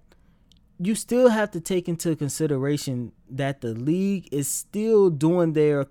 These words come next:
thorough investigation on Brown's legal issues, and if they find anything,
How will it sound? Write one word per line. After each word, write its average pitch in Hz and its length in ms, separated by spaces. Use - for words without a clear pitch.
thorough 208 320
investigation 151 960
on 127 240
Brown's 127 420
legal 147 320
issues, 185 540
and 220 100
if 254 120
they 254 100
find 208 400
anything, 117 640